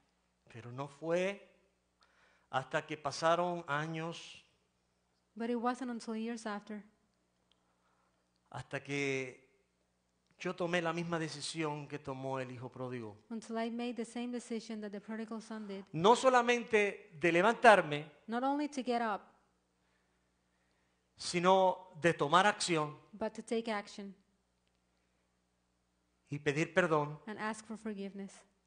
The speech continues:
Speaker 1: Y ahí es donde empieza la restauración.
Speaker 2: And that's where restoration starts.
Speaker 1: Hermano, pero mi crisis, eh,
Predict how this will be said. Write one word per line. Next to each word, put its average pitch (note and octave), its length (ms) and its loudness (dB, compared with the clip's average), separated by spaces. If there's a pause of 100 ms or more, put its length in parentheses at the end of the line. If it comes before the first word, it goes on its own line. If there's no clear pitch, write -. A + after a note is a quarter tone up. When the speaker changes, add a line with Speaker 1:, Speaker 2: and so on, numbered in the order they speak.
(120)
Speaker 1:
Y E3+ 120 0
ahí C#3+ 160 -2
es D3 80 -2
donde C#3+ 200 -6
empieza B2+ 800 -4 (540)
la B2+ 280 -4
restauración. A#2+ 720 -8
Speaker 2:
And A3 120 -8
that's A3+ 240 -4
where A3+ 120 -4
restoration A3 640 -6
starts. G3 540 -8 (4000)
Speaker 1:
Hermano, F#3 380 2
pero E3+ 180 4
mi E3 140 0
crisis, F3 800 -6 (1400)
eh, C#3+ 560 -6